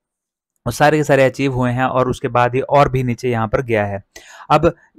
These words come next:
ये जो नीचे इतना गया है वो क्यों गया है? सबसे पहले तो फाइव मंथ के हाई पर ये चल रहा था इससे पहले, और फाइव हम मंथ के हाई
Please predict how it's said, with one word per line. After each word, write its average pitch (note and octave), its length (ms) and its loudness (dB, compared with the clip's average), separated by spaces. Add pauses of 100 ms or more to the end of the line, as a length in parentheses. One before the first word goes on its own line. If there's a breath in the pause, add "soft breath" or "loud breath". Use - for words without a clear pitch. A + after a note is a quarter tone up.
(160)
ये C3+ 220 2
जो F3+ 260 6
नीचे D3+ 300 0
इतना D#3 240 0
गया C#3 220 4
है C#3 200 2 (280 loud breath)
वो B2+ 180 4
क्यों E3 280 -2
गया D#3 160 6
है? D3+ 240 2
सबसे D3 280 -2
पहले C#3+ 240 2
तो D3+ 140 0
फाइव C#3+ 500 -2
मंथ C3 220 -2 (120)
के D3+ 80 -2
हाई A#2 240 -4
पर C#3 240 0
ये C3 320 -2 (360 soft breath)
चल C3 160 2
रहा C3+ 220 4
था C3+ 180 -2 (260)
इससे C3+ 220 -2
पहले, C3+ 320 0 (400 loud breath)
और C#3+ 340 6 (180)
फाइव D3+ 220 2
हम D3+ 180 0
मंथ D3+ 180 2
के D#3+ 160 -2
हाई C3+ 300 0